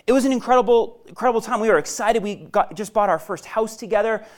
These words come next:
So we were taking our nights and weekends, and we were doing whatever we could to get the whole place ready and just the way we like it. I loved my job. It was so fun.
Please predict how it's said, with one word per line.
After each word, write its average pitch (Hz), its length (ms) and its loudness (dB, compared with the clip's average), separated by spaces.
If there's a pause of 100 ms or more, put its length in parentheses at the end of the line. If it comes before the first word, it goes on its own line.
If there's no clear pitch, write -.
So - 180 -6
we 214 80 2
were 190 100 4
taking 170 380 -6
our 151 160 0
nights 202 420 2
and 165 140 -6
weekends, 202 460 -4
and 185 60 -8
we 175 40 -4
were 156 60 -2
doing 170 120 -6
whatever 196 260 -2
we 196 120 -4
could 202 240 -6
to 160 60 -10
get 185 200 2
the 180 80 -2
whole 196 220 0
place - 480 -6
ready 202 480 0
and 127 100 -6 (240)
just 196 220 -6
the 208 80 -2
way 196 120 2
we 165 120 0
like 165 320 2
it. 196 280 -4 (240)
I 220 120 4
loved 185 640 2
my 196 200 -2
job. 156 420 4
It 190 60 -2
was 156 140 -4
so 214 400 -2
fun. 180 400 -4